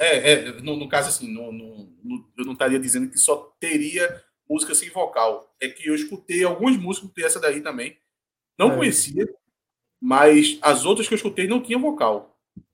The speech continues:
Speaker 1: O,
Speaker 2: A,
Speaker 1: o
Speaker 2: a Baiana
Speaker 1: foi
Speaker 2: System ficou muito,
Speaker 1: Forasteiro,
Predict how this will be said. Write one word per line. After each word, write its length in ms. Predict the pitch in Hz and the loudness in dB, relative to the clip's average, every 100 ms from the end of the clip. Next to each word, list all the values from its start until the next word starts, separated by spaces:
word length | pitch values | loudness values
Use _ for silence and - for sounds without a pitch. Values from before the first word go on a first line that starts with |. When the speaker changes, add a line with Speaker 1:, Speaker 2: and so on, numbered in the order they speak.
| _ | _
Speaker 1:
O, 500 | 262 262 - 123 117 | -6 -2 0 -2 -4
Speaker 2:
A, 360 | 110 269 254 254 156 - | -4 -2 -2 -4 -6 -8
Speaker 1:
o 20 | - | -4
Speaker 2:
a 40 | |
Baiana 320 | 311 294 285 | 2 4 4
Speaker 1:
foi 100 | - 269 | 0 2
Speaker 2:
System 160 | 277 | 2
ficou 300 | 294 247 277 | 0 0 2
muito, 400 | 226 190 240 320 277 | 4 4 4 6 8
Speaker 1:
Forasteiro, 360 | 220 233 160 | 8 6 2